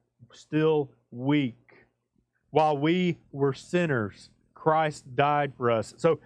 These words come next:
that brings us a, a completely new light of what we are reading about when we see Jesus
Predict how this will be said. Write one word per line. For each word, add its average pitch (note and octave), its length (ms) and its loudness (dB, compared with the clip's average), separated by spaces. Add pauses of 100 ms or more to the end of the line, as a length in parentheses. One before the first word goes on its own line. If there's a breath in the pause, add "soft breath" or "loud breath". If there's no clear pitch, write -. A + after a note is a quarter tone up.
(120)
that E3+ 160 2
brings F#3+ 300 0
us E3+ 160 0 (100)
a, D3+ 180 2 (160)
a D#3+ 140 2
completely F3+ 500 0
new F#3+ 280 2
light F#3+ 360 0
of E3 160 -2
what F3 220 0
we E3+ 180 2
are D#3 200 0
reading F#3+ 320 0
about D3+ 300 2
when D3+ 120 -2
we D#3 140 -2
see F#3 260 -2
Jesus E3 540 0